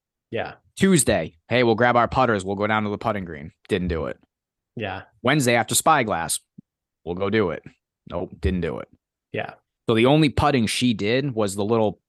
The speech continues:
Speaker 2: practice putting course at the hay. It's, like, again, tricked out. It's fucking crazy, like, up and
Speaker 1: <laughs>
Speaker 2: down and fucking whatever. Um, but yeah, we went through that once. She maybe rolled, like, five more, and then we were out, onto it. Um,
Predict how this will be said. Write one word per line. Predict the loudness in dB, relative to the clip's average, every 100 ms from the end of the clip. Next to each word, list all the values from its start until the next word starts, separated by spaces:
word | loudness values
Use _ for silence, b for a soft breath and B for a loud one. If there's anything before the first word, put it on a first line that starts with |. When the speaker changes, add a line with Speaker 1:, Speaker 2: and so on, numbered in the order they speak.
| -6
Speaker 2:
practice | -2 -2 -2 -4 -4
putting | -2 -2 -4
course | -6 -8 -6 -4 -4 -2
at | -4 -4
the | -4
hay. | -4 -2 -2 -4
It's, | -4 -2
like, | 0 -2 -4 -20 _ -6
again, | -2 -2
tricked | -2 -2 0 0
out. | 0 0
It's | -4 -6
fucking | -6 -6 -6
crazy, | -2 -2 -2 -6
like, | -10 -8 -10 -14 -20 _ -6
up | -6 -6
and | -8
Speaker 1:
<laughs> |
Speaker 2:
down | -6 -8 -8 -8
and | -6 -6 -4
fucking | -8 -8 -12
whatever. | -10 -10 -8 -8 -10 B B B B B _ -6
Um, | -4 -2 -4 -6 -8 _ _ _ _ _ _ _ _
but | 0
yeah, | 2
we | 2
went | 2 0
through | 0
that | 2 0
once. | 0 0 0 -4
She | -4
maybe | -4 -4 -4
rolled, | -4 -4 -2
like, | -6
five | -4 -4 -2
more, | -4 -2 -2
and | -4
then | -6
we | -8
were | -6
out, | -6 -6 -4
onto | -4 -4 -4 -8
it. | -12 _ _ _ _ _ _
Um, | -4 -2 -2 -4 -6 -10